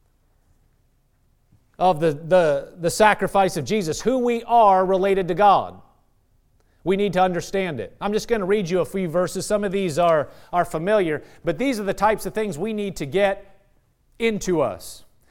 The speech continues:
Jeremiah twenty-nine eleven, familiar verse of Scripture, speaking to the children of Israel, but it, it applies to us too. It says, "For I know the thoughts I think toward you, says the Lord, thoughts of peace and not of evil, to give you a future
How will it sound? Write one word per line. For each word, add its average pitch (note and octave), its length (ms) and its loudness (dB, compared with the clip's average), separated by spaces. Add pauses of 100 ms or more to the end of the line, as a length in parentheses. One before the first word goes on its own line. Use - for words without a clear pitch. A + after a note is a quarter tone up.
(240)
Jeremiah A3 460 2
twenty-nine G#3 520 -2
eleven, G3+ 380 0
familiar G3+ 420 0
verse G3+ 300 -2
of F#3 80 -6
Scripture, G#3+ 600 -6 (200)
speaking G3+ 440 -4
to G3+ 120 -2
the E3+ 80 -6
children F#3+ 300 -2
of E3 80 -2
Israel, G3 320 0
but F#3 160 0
it, F3 180 -2
it F#3 260 -4
applies F#3+ 420 2
to F3+ 100 -2
us E3+ 100 -2
too. G#3 160 0
It G3 80 0
says, G3+ 140 -4
"For G3+ 120 2
I A3+ 140 6
know A#3 160 4
the G#3 120 2
thoughts B3 440 4
I G#3+ 100 0
think B3 340 -2
toward F#3 280 0
you, F3 280 0 (180)
says G3+ 260 2
the F3+ 100 2
Lord, G#3+ 320 6
thoughts A#3 300 6
of - 160 -4
peace A3 460 -6 (240)
and F3+ 160 -4
not A3 220 4
of D#3 140 -2
evil, F3+ 460 -2 (180)
to F#3 120 -4
give G3 420 2
you A3+ 220 0
a G#3 80 6
future G3+ 840 -2